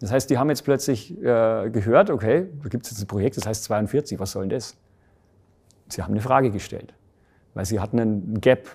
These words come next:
den sie aufklären mussten. Und, äh, über diese Geschichte, die wir da gemacht haben,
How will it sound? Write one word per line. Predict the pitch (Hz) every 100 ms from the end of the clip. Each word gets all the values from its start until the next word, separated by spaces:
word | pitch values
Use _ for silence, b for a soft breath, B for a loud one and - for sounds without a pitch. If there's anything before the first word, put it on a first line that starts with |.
| _ -
den | 104
sie | 101 92
aufklären | 95 - 101 101
mussten. | 104 - 104 b b b b
Und, | 113 113 113 - 127
äh, | 113
über | 147 175
diese | 156 143 127
Geschichte, | 123 202 226 - 127
die | 127
wir | 120
da | 113
gemacht | 110 107 113 -
haben, | 180 196